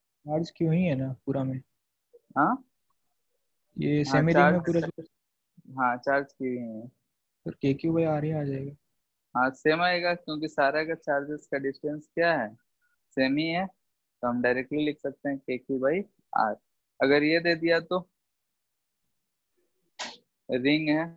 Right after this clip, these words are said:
Speaker 2: ठीक है, चार्ज Q, radius R, लेकिन Non uniform है, नॉन uniform, ठीक है। तब point O पे कितना होगा?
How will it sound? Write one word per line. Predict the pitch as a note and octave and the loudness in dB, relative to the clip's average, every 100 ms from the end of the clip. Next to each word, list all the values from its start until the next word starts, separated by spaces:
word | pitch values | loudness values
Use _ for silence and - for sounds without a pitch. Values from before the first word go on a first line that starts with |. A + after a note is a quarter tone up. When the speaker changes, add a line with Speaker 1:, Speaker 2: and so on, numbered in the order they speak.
| - _ _ _ _ _ _ _ _ _ _ _ _ _ _ _ _ _ _ _ _ - | -20 _ _ _ _ _ _ _ _ _ _ _ _ _ _ _ _ _ _ _ _ -6
Speaker 2:
ठीक | C3+ - | -6 -4
है, | F3 - _ _ - _ _ _ _ _ _ _ _ _ _ - | -8 -12 _ _ -20 _ _ _ _ _ _ _ _ _ _ 0
चार्ज | C3 B2+ C#3 C#3 - | 4 6 4 -2 -12
Q, | - C#3+ D3+ D3+ B2+ | -8 -4 -4 -4 -4
radius | A#2+ A#2+ B2+ C#3 C#3 _ - | -4 -4 -4 -4 -6 _ 2
R, | C3+ C3+ A#2 A#2 | 4 4 2 -2
लेकिन | A#2 - - G3+ - _ _ - | -6 -8 -10 -10 -14 _ _ -8
Non | C3 C#3 C#3+ C#3 | 0 4 4 2
uniform | B2+ A#2 A2 A2+ F#2 G2+ | 0 -2 -4 -6 -8 -10
है, | G2+ _ _ _ _ _ _ _ _ _ _ _ - | -16 _ _ _ _ _ _ _ _ _ _ _ -10
नॉन | A#2 A#2+ C3 E3+ G#3 - _ _ _ _ _ _ _ _ _ - - | -2 2 2 2 -2 -10 _ _ _ _ _ _ _ _ _ -12 -2
uniform, | A#2+ A#2 A2+ A2 - - - A2+ _ _ _ _ _ _ _ _ _ _ _ - | 0 0 -2 -4 -6 -8 -8 -16 _ _ _ _ _ _ _ _ _ _ _ -4
ठीक | C3+ | 0
है। | D#3 D#3 - | 0 0 2
तब | C#3+ C#3+ | 2 2
point | D3+ D3+ D3+ | 0 0 0
O | D3 C#3+ | -4 -2
पे | D3+ | -6
कितना | D3+ D3+ - D3 | -6 -8 -2 0
होगा? | C#3 C3+ | 0 -2